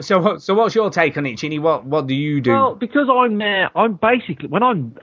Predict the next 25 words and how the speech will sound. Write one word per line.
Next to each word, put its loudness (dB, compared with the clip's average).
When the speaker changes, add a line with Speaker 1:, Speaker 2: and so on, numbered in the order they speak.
Speaker 2:
at, 0
on 2
the -2
Saturday, -2
I'm 2
basically -2
working, -2
Stu, -8
aren't -4
I? -4
You -2
know, 2
I'm, -4
I'm 0
on. 0
Speaker 1:
You -4
are 0
working, -2
it's -2
Speaker 2:
I'm, -4
Speaker 1:
true. -2
Speaker 2:
I'm -2
on 0
the -2
ball. 0